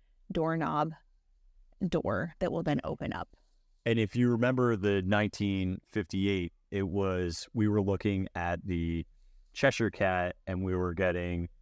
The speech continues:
Speaker 2: smaller. Here we're getting a, um, the moving doorknob.
Speaker 1: Yeah. So then
Speaker 2: Who's
Speaker 1: after
Speaker 2: actually
Speaker 1: this
Speaker 2: speaking to us. So this is like an audio animatronic mouth, and then
Speaker 1: Yeah.
Speaker 2: the door opens up.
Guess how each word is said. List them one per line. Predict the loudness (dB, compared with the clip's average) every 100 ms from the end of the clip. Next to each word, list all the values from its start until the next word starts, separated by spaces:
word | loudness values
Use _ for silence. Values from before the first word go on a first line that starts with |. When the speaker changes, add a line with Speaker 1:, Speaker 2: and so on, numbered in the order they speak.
| -20
Speaker 2:
smaller. | -14 -2 2 4 4 2 -4 -6 -10 _ _
Here | 4 4
we're | 4 4 2
getting | 2 2 0 -2 -2 -4 -6 _ -20 -8
a, | -4 0 0 -2 -6 _ _ _ _ _ _ _ -8
um, | -4 -2 -4 -6 -14 _ _
the | -2
moving | 2 4 4 2
doorknob. | 2 2 2 -2 -8 -14 -20 _ _ _ _ _ _ _ _ _ -20 _ _ _ _ _
Speaker 1:
Yeah. | -8 -8 -12 -16
So | -4 0 2 2 0
then | 0 0
Speaker 2:
Who's | 0
Speaker 1:
after | -2 -2
Speaker 2:
actually | -4
Speaker 1:
this | -4
Speaker 2:
speaking | -2 0 0 0
to | 0
us. | -2 -2
So | -2
this | 0 0
is | -2
like | -2 0
an | -2
audio | 0 2 2 -2 -4
animatronic | -6 -4 -4 -2 -2 -2 -2
mouth, | -2 -2 -4 -14 -20 -20 -12
and | -4 -2
then | 0
Speaker 1:
Yeah. | -2
Speaker 2:
the |
door | -2 -4 -4
opens | -4 -4 -4
up. | -6